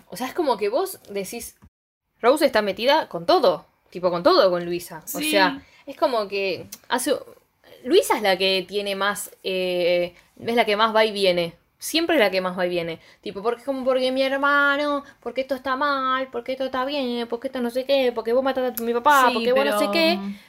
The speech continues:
Speaker 1: Pero Rose, no, a ver, Rose hace cosas mal.
Speaker 2: Sí.
Speaker 1: Porque le mata al padre, porque qué sé yo. Pero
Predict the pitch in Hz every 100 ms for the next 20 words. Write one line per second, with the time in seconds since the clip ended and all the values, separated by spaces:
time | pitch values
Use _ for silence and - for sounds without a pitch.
0 | _ 214 226 240 247 370 - 196 156 160
1 | - - 180 220 247 _ _ _ 185 -
2 | - 147 - 202 226 202 185 226 - -
3 | 214 208 185 180 _ _ - 180 165 165
4 | 170 185 180 233 202 185 180 180 185 185
5 | 185 175 180 175 185 180 277 208 170 -
6 | 196 196